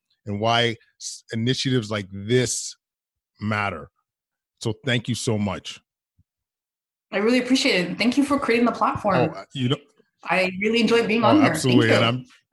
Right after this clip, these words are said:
Speaker 2: And thank you to everyone who's, who's participating in this.
Speaker 1: A hundred percent. Thank you. And so we'll have links, uh, attached, uh, below. If you're watching on Facebook, I'll attach them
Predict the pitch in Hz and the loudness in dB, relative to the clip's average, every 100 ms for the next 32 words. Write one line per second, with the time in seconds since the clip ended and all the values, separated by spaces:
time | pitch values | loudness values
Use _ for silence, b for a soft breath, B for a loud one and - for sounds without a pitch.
0 | 202 220 240 285 - 226 233 247 233 226 | -4 -2 0 0 -2 -2 0 0 2 0
1 | 220 196 214 208 185 185 - 202 196 - | -2 -2 -2 -2 -2 -8 -10 -8 -8 -10
2 | - 185 208 - 180 175 - 175 165 160 | -8 -6 -6 -4 -4 -6 -10 -8 -6 -6
3 | - 131 131 120 120 120 107 123 123 120 | -4 -2 0 -2 -4 -2 -4 -2 -2 0
4 | 127 117 - 120 156 139 143 - 135 139 | -2 -2 -4 -2 2 2 0 -4 0 2
5 | 135 127 147 147 - - - 127 117 120 | 2 2 0 0 -6 -10 -6 -2 -2 -2
6 | 143 127 - - 127 120 117 110 120 - | -2 -2 -4 -6 0 2 2 2 -2 -6
7 | 131 113 113 120 127 131 127 123 113 113 | -10 -4 0 2 2 2 -2 -2 0 0
8 | 110 113 107 - 117 110 117 110 104 101 | -2 -6 -6 -4 -4 -4 -8 -6 -4 -4
9 | 101 - 110 110 104 | -4 -4 -4 -4 -4